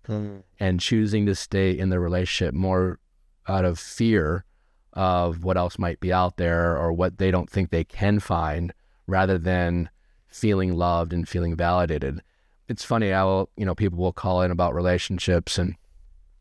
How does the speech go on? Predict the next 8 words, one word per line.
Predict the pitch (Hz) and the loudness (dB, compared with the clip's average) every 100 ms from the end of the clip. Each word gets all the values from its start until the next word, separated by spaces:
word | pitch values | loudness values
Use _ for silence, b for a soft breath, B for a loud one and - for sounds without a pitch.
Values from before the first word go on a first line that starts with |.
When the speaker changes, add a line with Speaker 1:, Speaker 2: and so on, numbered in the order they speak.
| _ _ | _ _
Speaker 2:
they'll, | 101 95 87 85 _ _ _ - | 0 2 2 -2 _ _ _ -2
they'll, | - 85 73 _ _ _ _ _ _ _ _ - | 0 0 -4 _ _ _ _ _ _ _ _ 0
they'll | 104 | 2
be | 101 - - | 2 -2 -10
frustrated | - - - 113 - 101 | -20 -10 -2 0 2 2
with | 87 | 2
their | 87 | -2
partner. | - 85 80 82 | -2 -2 0 -4